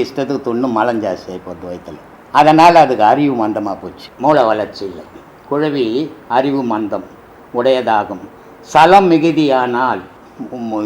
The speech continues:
யூரின் அதிகமாக போச்சுன்னா ஊமையாகும். இவை இரண்டும் மிகுதியானால் குருடாகும். சலமும் மலமும் ரெண்டும் சேர்ந்து இருந்ததுன்னா கண் இல்லாதவனா போயிடுவான். சலம் மட்டும் மிகுதியா இருந்தா முடமாகுவான்.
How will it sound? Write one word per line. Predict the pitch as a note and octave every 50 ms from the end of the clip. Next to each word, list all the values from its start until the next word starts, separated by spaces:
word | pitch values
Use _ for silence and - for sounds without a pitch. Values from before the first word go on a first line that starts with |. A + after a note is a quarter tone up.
| A2 A2+ B2+
யூரின் | D#3 F3 F3 D#3+ D#3 C3+ A#2 A2 - - - -
அதிகமாக | C3+ B2+ A2+ A#2+ C3 C3+ C3+ B2+ C3 B2+ B2 A2+ A#2 A2 F#2+
போச்சுன்னா | A2+ G#2+ G2+ - A#2+ A#2+ B2 B2 G#2 G2+ B2+ - B2 A2+ C3
ஊமையாகும். | D3+ D#3+ D3+ D3 B2+ A2+ G#2 G2 F2+ D#2+ - F#2 F2 - - - - - - - - - - -
இவை | - B2 B2+ B2+ B2+ B2 A#2+
இரண்டும் | C3 D3 E3 E3 E3+ D#3+ F3 E3+ E3+ D#3+ C#3+
மிகுதியானால் | C3+ B2+ C#3+ C3 C3 C3 B2+ A#2+ A#2+ A#2+ A#2+ A#2+ B2+ A#2 G#2 A#2+ C3+ B2 - -
குருடாகும். | - C3+ C3+ D3 C3+ B2+ A2 F#2 E2 - - - - - - - -
சலமும் | - - - C#3 D#3+ F3 F#3+ G3 G3 F#3+ F#3 F3
மலமும் | D#3 D#3 F3 F3 F3 E3+ D#3+
ரெண்டும் | C3+ D3 E3 F3+ G3 F3 - -
சேர்ந்து | D#3 D#3+ F3 E3+ D#3 D3
இருந்ததுன்னா | C#3 B2+ B2+ A#2+ D3 E3+ C3+ -
கண் | D3+ D#3+ F3 F#3
இல்லாதவனா | F#3 E3+ D#3 D#3 C#3 B2+ B2+ A#2+ A2+ A2+ G#2+ -
போயிடுவான். | G#2+ G2+ F#2+ F#2+ F#2 E2 E2 - - - - - - - - -
சலம் | - - D#3 D#3+ E3+ F#3+ G3 F#3
மட்டும் | F3+ F3 E3+ D3+ G#3 G3 F3+ E3+
மிகுதியா | E3+ D#3+ E3 D#3 D#3 D3
இருந்தா | C#3+ C#3 D3 D#3+
முடமாகுவான். | D3 C#3 C#3 C#3+ F3 F3+ E3+ D#3+ D#3 C#3 B2 G#2+ G#2+ G2 F2 F#2 F#2+ -